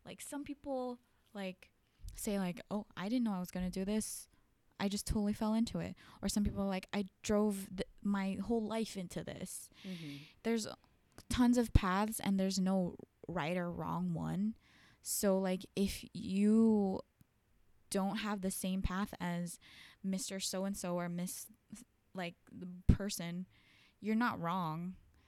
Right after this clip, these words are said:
Speaker 1: As long as you put one foot in front of the other and, like, take a step towards what you want, then you're doing fine. And you don't have to look at someone else and be like,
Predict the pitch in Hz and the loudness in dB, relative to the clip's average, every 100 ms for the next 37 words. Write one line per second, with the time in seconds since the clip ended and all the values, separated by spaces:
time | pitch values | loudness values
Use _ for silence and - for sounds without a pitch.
0 | _ 202 190 208 220 220 202 196 190 - | _ -8 -2 2 2 2 0 -2 -4 -8
1 | - 196 - 180 185 196 185 170 185 170 | -8 6 6 6 0 -2 -4 -4 -4 -2
2 | 175 170 170 180 165 165 - 170 165 165 | -2 -2 -2 -2 -2 -4 -4 -4 -2 -2
3 | 165 - _ _ _ _ 180 160 - - | -6 -12 _ _ _ _ -4 -4 -8 -6
4 | 185 - - 185 160 - 175 170 170 165 | -4 -4 -4 -4 -4 -4 -2 0 0 -2
5 | 170 147 151 156 233 285 - - _ _ | -2 -2 0 0 0 0 -8 -18 _ _
6 | _ _ 190 196 190 - 180 214 247 240 | _ _ -2 0 0 -4 0 2 4 2
7 | 226 247 220 - - - 180 180 202 202 | 4 2 2 0 -4 -2 -2 0 -2 -2
8 | 175 170 196 - - - 175 165 170 180 | -2 0 -2 -4 -6 -4 -2 0 0 0
9 | - 175 185 190 202 | -2 -4 -4 -4 -4